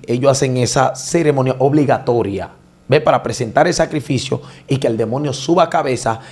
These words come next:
y lo envíen. Entonces cuando le envían el demonio a esa persona, esa persona puede ser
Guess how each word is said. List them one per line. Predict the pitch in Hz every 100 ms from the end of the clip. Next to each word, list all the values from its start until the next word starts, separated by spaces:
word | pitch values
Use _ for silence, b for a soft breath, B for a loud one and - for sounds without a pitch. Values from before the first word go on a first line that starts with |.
| B 160
y | 156
lo | 131
envíen. | 113 113 151 143 107 90 - - - b b b
Entonces | 143 143
cuando | 113 110
le | 113
envían | 107 175 214
el | 202
demonio | 180 180 185
a |
esa | 175 -
persona, | 170 160 131 131 - B B B
esa | 127 147
persona | 139 165 151
puede | 147 143
ser | 147 165 143 -